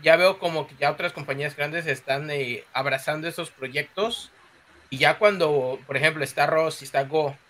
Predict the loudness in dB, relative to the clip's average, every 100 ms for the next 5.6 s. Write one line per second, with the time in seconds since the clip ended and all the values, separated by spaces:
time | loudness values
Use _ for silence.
0 | -6 -4 -4 -6 -4 -2 -2 -4 -6 -12
1 | -10 -8 -10 -6 -2 2 2 2 0 -4
2 | -6 _ _ _ 0 0 0 -6 -4 -6
3 | -2 -6 -6 -8 -8 -8 -8 -8 -8 -12
4 | -12 -10 -10 0 2 2 -2 -8 -8 -14
5 | -12 -6 -6 -4 -6 -6